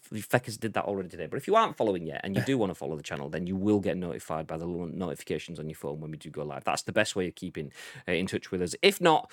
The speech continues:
Speaker 1: all the social channels and stuff that's linked in, in the chat that Bibby's already mentioned, you can find us on there and we will tweet out, post out on Instagram and everything when we do go live. So make sure, if you aren't already, you follow us here and across the social media. That way you don't miss anything. Nice, nice. Okay,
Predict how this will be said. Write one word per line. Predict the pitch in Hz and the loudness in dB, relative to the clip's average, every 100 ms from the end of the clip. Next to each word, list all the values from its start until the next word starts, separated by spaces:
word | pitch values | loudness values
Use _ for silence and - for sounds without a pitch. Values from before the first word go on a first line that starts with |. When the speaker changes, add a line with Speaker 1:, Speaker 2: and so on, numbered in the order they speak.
| - | -14
Speaker 1:
all | - 131 | 4 4
the | 120 | 6
social | 107 101 | 4 2
channels | 98 95 95 80 | 0 0 0 -2
and | 92 | -6
stuff | - | -6
that's | - - | -8 -4
linked | 90 80 | -2 -2
in, | 87 80 - | -6 -6 -6
in | 87 | -8
the | |
chat | - - | -6 -6
that | - | -6
Bibby's | 92 82 | -6 -4
already | 85 82 | -2 -2
mentioned, | 80 80 - 82 | -4 -6 -8 -8
you | 76 | -10
can | - 82 | -12 -8
find | - 117 135 98 | 0 4 4 4
us | 85 - - - - | 0 -4 -10 -20 2
on | 147 139 | 4 6
there | 98 87 - | 6 4 2
and | 98 | 0
we | 95 | -2
will | 87 | -4
tweet | - 101 | -2 0
out, | 65 92 80 | 2 0 -2
post | - 101 98 | -2 -2 0
out | 85 | -2
on | |
Instagram | 87 87 - 82 | -2 -4 -6 -4
and | 82 | -4
everything | 82 80 85 85 | -4 -6 -8 -4
when | 87 87 | -4 -2
we | 85 | -4
do | 85 | -6
go | 78 78 | -6 -6
live. | 76 73 60 | -6 -6 -8
So | 67 71 | -8 -4
make | 92 92 | -2 -2
sure, | - - 67 69 - - | -4 -4 -4 -6 -14 -18
if | - | -6
you | 90 | 0
aren't | 90 53 | 0 2
already, | 76 71 | -2 -2
you | 76 | -4
follow | 76 127 131 107 | 4 6 8 8
us | 95 | 6
here | - 110 104 - | 4 6 6 2
and | 98 | -6
across | 87 - | -8 -10
the | - | -10
social | 82 - | -12 -10
media. | 85 113 | -8 -8
That | 135 | -8
way | - | -6
you | 208 | -6
don't | - | -6
miss | 349 370 | -6 -8
anything. | 254 - - - 523 | -10 -12 -12 -6 -4
Nice, | - - - - | 0 0 0 -2
nice. | 480 - - - | -6 -4 -4 0
Okay, | 170 165 175 | 0 2 2